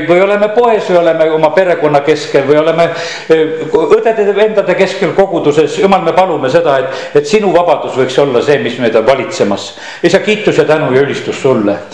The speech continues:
Ma tänan sind, Jumal, et see vabadus ei tee teistele liiga. Eh, see on nii õiglane, see on hea. Aga me täname sind, Jumal, et me võime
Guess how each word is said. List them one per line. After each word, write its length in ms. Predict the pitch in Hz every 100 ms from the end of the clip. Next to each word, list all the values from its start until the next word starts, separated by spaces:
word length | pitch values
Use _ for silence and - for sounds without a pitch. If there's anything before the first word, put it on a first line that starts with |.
| - -
Ma 120 | 165
tänan 240 | 202 208 202
sind, 160 | 165
Jumal, 240 | 196 170 151
et 400 | 147 - - -
see 220 | 202 196
vabadus 480 | 208 180 143 139 151
ei 80 | 147
tee 200 | 180 151
teistele 540 | 175 175 - 123 113 117
liiga. 560 | 156 117 - 98 76 - - - -
Eh, 160 | 151 147 -
see 160 | 208
on 200 | 196 190 196
nii 120 | 202
õiglane, 480 | 214 - 135 123 127 147
see 80 |
on 100 | 247
hea. 200 | 175 160 101 - - - -
Aga 180 | 151
me 100 | 170
täname 360 | 151 196 190 175
sind, 180 | 170 156
Jumal, 280 | 185 156 139
et 360 | - - -
me 80 | 165
võime 260 | 170 160